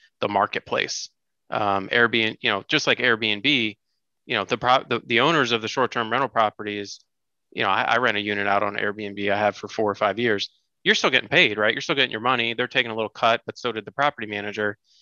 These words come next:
And the rate you can charge is still governed by supply and demand in your local city. So,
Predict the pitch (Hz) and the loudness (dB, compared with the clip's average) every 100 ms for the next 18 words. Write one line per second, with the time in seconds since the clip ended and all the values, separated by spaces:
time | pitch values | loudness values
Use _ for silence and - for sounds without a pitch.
0 | _ _ - 113 110 107 107 - _ - | _ _ 0 2 2 2 -2 -10 _ -2
1 | 120 104 110 139 117 117 110 - 120 113 | -2 0 2 2 0 -6 -4 0 2 2
2 | 104 - 113 104 110 107 104 101 101 95 | -2 -6 -4 0 0 0 0 2 0 -2
3 | - - 101 101 98 101 98 98 95 98 | -6 -2 -2 -2 -6 -6 -6 -6 -2 -2
4 | - - - 101 95 - 104 95 | -2 -8 -4 -4 -4 0 2 2